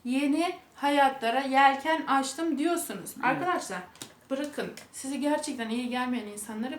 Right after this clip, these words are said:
Speaker 1: bırakın gitsin. Siz üzüle-, üzüleceğinize
Speaker 2: O.
Speaker 1: onlar üzülsün.
Speaker 2: Yani, yani, yani.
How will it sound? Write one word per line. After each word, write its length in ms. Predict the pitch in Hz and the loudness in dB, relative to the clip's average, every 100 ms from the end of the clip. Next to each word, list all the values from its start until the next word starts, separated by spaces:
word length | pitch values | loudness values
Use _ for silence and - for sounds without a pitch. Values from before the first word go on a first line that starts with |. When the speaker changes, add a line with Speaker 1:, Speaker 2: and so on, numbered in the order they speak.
| - | -6
Speaker 1:
bırakın 400 | 240 233 262 262 | -6 -6 -4 -6
gitsin. 340 | 202 202 180 - - - | -4 -8 -10 -16 -20 -12
Siz 300 | - 427 453 | -2 4 6
üzüle-, 380 | 392 339 330 349 320 | 6 6 2 2 2
üzüleceğinize 840 | 311 349 370 370 359 269 277 - - - 262 | 4 2 4 2 2 2 0 0 -8 -10 0
Speaker 2:
O. 60 | |
Speaker 1:
onlar 220 | 269 294 285 | 2 2 2
üzülsün. 600 | 240 240 226 233 226 - | 0 -2 -4 -4 -6 -4
Speaker 2:
Yani, 400 | 202 220 247 233 | 0 2 4 4
yani, 280 | 226 254 240 | 4 4 4
yani. 120 | 220 | 2